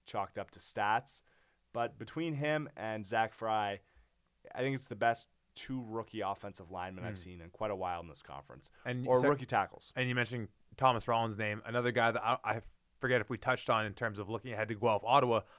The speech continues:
Speaker 2: another guy we saw go down in Ottawa's last game. He, uh, <laughs> t-, a testament to him as an all-star caliber player. Huge <laughs> loss for them if they don't have him in that O U A semi game.
Speaker 1: Yeah, very big loss. And, uh, Bryce Vieira, another guy who's injured and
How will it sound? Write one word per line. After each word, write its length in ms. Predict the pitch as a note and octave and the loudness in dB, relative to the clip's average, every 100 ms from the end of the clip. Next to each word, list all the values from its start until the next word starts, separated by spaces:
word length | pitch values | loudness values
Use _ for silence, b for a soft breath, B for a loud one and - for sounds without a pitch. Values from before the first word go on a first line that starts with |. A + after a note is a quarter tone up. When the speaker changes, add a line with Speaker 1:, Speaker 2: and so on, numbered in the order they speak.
| b | b
Speaker 2:
another 220 | A2 A2+ A2+ | 0 2 2
guy 100 | A2 | 2
we 100 | G#2+ | 0
saw 220 | B2 A2 | 2 2
go 160 | G#2 | 2
down 540 | G2+ G#2+ G#2+ G#2 G2+ F#2 b b b | 0 2 4 2 -2 -8 b b b
in 160 | A2+ A2+ | -4 0
Ottawa's 420 | G2+ G#2+ G#2 F#2 | 2 2 0 0
last 320 | G#2 G2+ - | 2 2 2
game. 380 | A2+ G#2 G2 F#2+ b b b b b | -4 -2 -4 -8 b b b b b
He, 240 | - D3+ B2 | -10 -4 4
uh, 180 | A#2 | 4
<laughs> 720 | A2 C#3+ G#2 _ - _ _ - | 4 0 -2 _ -20 _ _ -10
t-, 100 | - | -6
a 60 | B2 | 4
testament 440 | D#3 C3 C3 A#2+ | 8 8 4 -2
to 80 | A#2+ | -2
him 260 | C3 B2 | -2 0
as 160 | A#2+ A2 | 0 0
an 60 | A2 | 0
all-star 380 | A#2+ A#2+ C3 A2+ | 2 4 2 4
caliber 300 | A#2 A2+ G#2+ | 4 4 0
player. 440 | C3 B2+ A2+ G#2 b b | 2 4 4 0 b b
Huge 560 | - - B2 E3+ A#2 F#2+ | -20 -4 2 4 2 2
<laughs> 40 | |
loss 280 | D3+ C3+ A#2+ | 6 6 4
for 120 | B2 | 0
them 160 | A#2 A2 | 0 0
if 80 | G#2 | 0
they 120 | A2+ | 2
don't 160 | A2 G#2 | 4 6
have 220 | A2+ F#2+ | 6 4
him 80 | G#2 | -4
in 100 | G2 | 0
that 180 | G2 | 2
O 80 | G2+ | 2
U 180 | G2+ F#2 | 0 -2
A 80 | F2 | -4
semi 320 | A#2+ G2 E2+ | -2 -2 -4
game. 260 | F2 E2+ E2 - | -18 -20 -20 -6
Speaker 1:
Yeah, 280 | B2 A#2 G#2+ | 2 4 4
very 260 | A2 A#2 | 4 2
big 200 | G2 F#2+ | 2 -4
loss. 520 | F#2 F2+ F2 - - - - | -6 -6 -6 -12 -20 -20 -14
And, 420 | G#2+ G#2+ G#2+ G#2 | -8 -6 -6 -6
uh, 280 | A2 A2 A2+ G#2+ | -2 0 0 2
Bryce 260 | C3 C3 | 0 0
Vieira, 360 | B2 A#2 A#2 A2 | -2 0 2 2
another 260 | G#2 G#2+ | -2 -4
guy 160 | G#2+ G#2 | -4 -4
who's 140 | G#2 | -4
injured 340 | F#2+ G2 G2+ | -8 -6 -6
and 100 | F#2+ | -6